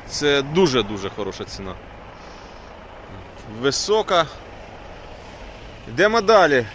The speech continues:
Звір. Монстр.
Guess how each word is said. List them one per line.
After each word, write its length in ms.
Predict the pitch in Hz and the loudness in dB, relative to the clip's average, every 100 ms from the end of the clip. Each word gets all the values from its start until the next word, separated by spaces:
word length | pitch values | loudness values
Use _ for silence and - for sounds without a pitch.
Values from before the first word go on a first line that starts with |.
| - - - - - 120 | -14 -18 -18 -18 -12 -6
Звір. 580 | 117 156 185 202 208 220 - - - - - - - - | 0 4 8 8 6 -2 -16 -18 -18 -18 -18 -18 -18 -8
Монстр. 760 | 127 160 208 220 208 - - | -2 6 8 8 6 2 4